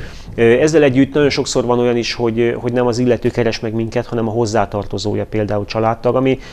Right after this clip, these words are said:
sokszor sokkal szerencsésebb, mert ugye megint ott van egy ember, vagy emberek, akik, akik kívülről támogatják az illetőt, tehát ez egy nagyon, ö, jó támasz tud lenni.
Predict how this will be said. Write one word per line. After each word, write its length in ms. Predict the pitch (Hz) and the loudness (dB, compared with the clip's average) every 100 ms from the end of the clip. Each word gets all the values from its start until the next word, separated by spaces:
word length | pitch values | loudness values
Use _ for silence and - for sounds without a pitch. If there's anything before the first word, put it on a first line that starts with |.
| - | -18
sokszor 480 | - - 151 - 135 | -4 -2 0 2 2
sokkal 260 | - - 131 | 2 0 0
szerencsésebb, 680 | 147 127 110 - 107 117 113 | 2 2 0 -2 -2 -2 0
mert 180 | 117 | -2
ugye 120 | 113 117 | -2 0
megint 320 | 123 113 113 | 0 0 -2
ott 120 | 113 | -4
van 120 | 117 | -2
egy 120 | 107 | 0
ember, 420 | 110 113 113 110 101 | 0 0 0 0 -2
vagy 160 | 104 | -4
emberek, 400 | 104 107 107 107 | -2 -2 -2 -2
akik, 360 | 104 113 - 110 107 | -4 -6 -4 -2 -2
akik 280 | 104 - 107 | -2 -6 -6
kívülről 440 | - 110 110 107 | -2 0 0 0
támogatják 680 | - 107 107 104 98 104 98 | 0 0 0 -2 -4 -6 -8
az 120 | 101 | -8
illetőt, 380 | 104 104 101 104 | -4 -4 -4 -8
tehát 220 | - 101 | -8 -10
ez 100 | 104 | -8
egy 80 | 107 | -6
nagyon, 280 | 104 101 101 - - - - - | -6 -6 -8 -12 -18 -18 -18 -10
ö, 280 | 104 101 98 | -6 -4 -2
jó 320 | 101 110 110 | 2 4 4
támasz 440 | 104 110 104 101 98 | 4 2 2 0 -4
tud 180 | 110 98 | -4 0
lenni. 440 | 104 110 139 160 | 0 2 0 0